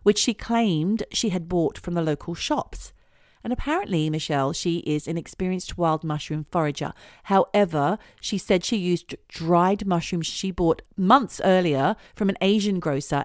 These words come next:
and the fresh button mushrooms were bought recently from a local supermarket. So she did a mix of dried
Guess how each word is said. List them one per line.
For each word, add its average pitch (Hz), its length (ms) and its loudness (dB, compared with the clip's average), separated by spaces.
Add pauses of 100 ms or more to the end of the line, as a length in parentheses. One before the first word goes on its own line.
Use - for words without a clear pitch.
and 165 140 0
the 160 60 0
fresh - 380 0
button 180 360 0
mushrooms 160 480 -2
were 160 80 -2
bought 165 240 2
recently 170 400 -2
from 170 160 -4
a 156 60 0
local 147 380 -4
supermarket. - 920 -6 (420)
So - 140 -4
she 170 140 -6
did 160 120 0
a 156 60 0
mix 160 260 -6
of 156 100 -16
dried 143 320 -4